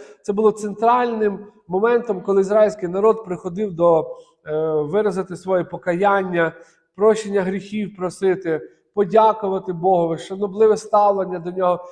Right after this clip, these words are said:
Все-все-все це було через жертву. Через жертву вони приходили до Ізр-, Єрусалимського храму, приносили жертви, вони їли перед Господнім лицем і таким чином дякували Богові.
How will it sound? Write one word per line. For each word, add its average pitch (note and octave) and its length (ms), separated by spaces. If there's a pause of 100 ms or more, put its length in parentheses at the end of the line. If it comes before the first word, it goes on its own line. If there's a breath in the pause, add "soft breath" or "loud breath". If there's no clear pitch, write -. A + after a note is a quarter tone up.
(120 loud breath)
Все-все-все B3 680
це G#3+ 160
було G3+ 240
через F#3+ 320
жертву. C3+ 500 (500)
Через G3 300
жертву B3 440
вони G3+ 240
приходили G3 580
до F3+ 240
Ізр-, E3+ 340
Єрусалимського F#3 800
храму, A3+ 460 (380 loud breath)
приносили F#3+ 520
жертви, G3+ 720 (120)
вони F3 180
їли A3 300
перед G#3 240
Господнім F3+ 580
лицем F#3 460
і F#3 40
таким F3 240
чином E3+ 320
дякували F#3+ 480
Богові. C3+ 460